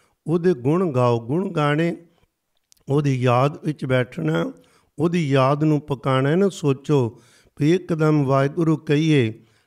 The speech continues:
ਤੇ ਮਨ ਟਿਕ ਜਾਵੇ, ਨਹੀਂ। ਕਹਿੰਦੇ, ਜਿਵੇਂ ਖਰਨ ਹੌਲੀ ਹੌਲੀ ਆ ਗਿਆ, ਇਹ ਵੀ ਮਜਬੂਰ ਹੋ ਜਾਏਗਾ ਟਿਕਣ ਲਈ। ਹਿਰਨ ਨੂੰ ਉਹ ਆਦਮੀ ਗੁਲਾਮ ਬਣਾਉਂਦਾ ਹੈ, ਇਹ ਮਨ ਤੁਹਾਡਾ ਗੁਲਾਮ ਬਣੇਗਾ।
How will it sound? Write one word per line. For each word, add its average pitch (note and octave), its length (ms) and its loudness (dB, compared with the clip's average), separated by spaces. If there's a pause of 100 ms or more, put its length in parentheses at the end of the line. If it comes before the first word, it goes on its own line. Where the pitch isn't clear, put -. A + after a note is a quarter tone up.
(140)
ਤੇ D3 120 0
ਮਨ C#3+ 340 2
ਟਿਕ E3 340 -8
ਜਾਵੇ, B2+ 460 0
ਨਹੀਂ। B2 420 -2 (460)
ਕਹਿੰਦੇ, D3 340 0
ਜਿਵੇਂ D3+ 320 0
ਖਰਨ D3+ 420 -4 (120)
ਹੌਲੀ C#3 280 0
ਹੌਲੀ C#3+ 260 0
ਆ B2+ 200 0
ਗਿਆ, C#3 460 0 (540)
ਇਹ E3+ 140 0
ਵੀ F3 140 0
ਮਜਬੂਰ D3 580 0
ਹੋ D3+ 100 4
ਜਾਏਗਾ B2+ 400 -2
ਟਿਕਣ B2+ 500 -4
ਲਈ। A2+ 220 -2 (540)
ਹਿਰਨ D3+ 240 2
ਨੂੰ F3 360 2 (440)
ਉਹ D3 120 2
ਆਦਮੀ D3 460 2
ਗੁਲਾਮ D3 440 0
ਬਣਾਉਂਦਾ D3 460 0
ਹੈ, F#3 220 -2 (460)
ਇਹ D3+ 120 0
ਮਨ D3 340 0
ਤੁਹਾਡਾ C#3+ 600 -4
ਗੁਲਾਮ C3 580 0
ਬਣੇਗਾ। A#2 720 -2